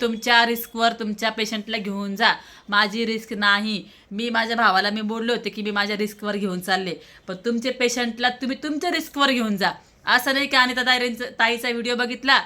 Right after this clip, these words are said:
आणि तुम्ही <laughs> चालले, असं करू नका, मला संकटामध्ये टाकू नका प्लीज.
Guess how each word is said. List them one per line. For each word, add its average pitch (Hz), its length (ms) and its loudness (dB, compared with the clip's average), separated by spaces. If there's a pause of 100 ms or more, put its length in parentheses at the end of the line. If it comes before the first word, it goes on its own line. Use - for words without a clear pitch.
(220)
आणि 202 220 0
तुम्ही 226 400 -6
<laughs> - 400 -8
चालले, 247 540 2 (320)
असं 226 200 -4
करू 247 300 0
नका, 226 480 2 (320)
मला 226 260 2
संकटामध्ये 220 640 -2
टाकू 220 280 2
नका 220 400 2 (240)
प्लीज. 214 440 -6